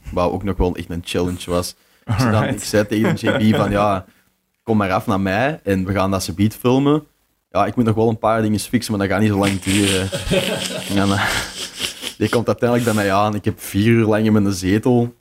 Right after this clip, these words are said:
Speaker 1: alles zitten instellen, dat ik dat met mijn keyboard kon doen.
Speaker 2: Mhm.
Speaker 1: En dan uiteindelijk die livestream opgenomen, wel echt heel cool. Ook gewoon omdat de view van op mijn appartement ook echt waanzin was. Ik zat op de vierde verdieping van een gebouw, dus ja, dat was wel echt,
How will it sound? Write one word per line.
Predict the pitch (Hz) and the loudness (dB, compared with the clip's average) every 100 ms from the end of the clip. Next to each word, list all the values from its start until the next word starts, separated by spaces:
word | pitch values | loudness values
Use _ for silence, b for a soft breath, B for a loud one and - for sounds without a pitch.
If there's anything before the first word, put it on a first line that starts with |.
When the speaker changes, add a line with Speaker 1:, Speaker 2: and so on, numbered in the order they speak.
| _ | _
Speaker 1:
alles | - 101 139 - | 0 0 0 -2
zitten | 107 107 - - _ | 0 0 0 -6 _
instellen, | - 123 123 - 127 131 | 2 4 2 2 2 2
dat | 110 | 0
ik | 98 | 0
dat | 95 | 0
met | 95 101 | 2 4
mijn | 107 104 101 | 4 4 0
keyboard | - 123 113 113 | 0 -2 -2 -2
kon | 107 101 | -4 -4
doen. | 98 113 143 180 - | 0 2 2 0 0
Speaker 2:
Mhm. | 117 117 113 117 - _ _ _ _ _ _ _ 107 | 2 4 4 2 -4 _ _ _ _ _ _ _ 0
Speaker 1:
En | 104 | 2
dan | 92 | 2
uiteindelijk | 95 98 104 107 101 | 0 0 0 2 2
die | 92 | 2
livestream | 90 92 107 98 | 2 0 -2 -2
opgenomen, | 95 104 101 98 90 | -2 -2 0 -2 -2
wel | 90 92 | -2 -2
echt | 92 82 | -4 -6
heel | 87 87 85 | -4 -4 -4
cool. | 92 90 90 | -8 -6 -6
Ook | - 82 | -8 -10
gewoon | - 82 82 82 82 80 - | -6 -2 0 -2 -4 -6 -10
omdat | 85 82 82 | -8 -6 -6
de | 87 | -8
view | 87 90 | -4 -4
van | 92 82 | -2 -6
op | |
mijn | - 85 | -8 -8
appartement | 80 82 80 80 82 | -8 -10 -10 -10 -10
ook | 78 | -12
echt | 85 - _ | -14 -16 _
waanzin | 82 85 82 82 | -4 -2 -4 -6
was. | 85 | -8
Ik | - | -4
zat | 101 | -4
op | 90 | -4
de | |
vierde | 92 104 104 | -2 0 0
verdieping | 104 95 104 101 95 | -4 -2 0 2 2
van | 87 | 0
een | 85 | -2
gebouw, | 80 87 85 82 | -2 0 0 -2
dus | 82 - | -6 -2
ja, | 87 85 | 0 0
dat | 85 82 | -2 -2
was | 82 - | -2 -2
wel | 87 80 | -2 -2
echt, | 80 85 - - - | -4 -8 -12 -20 -20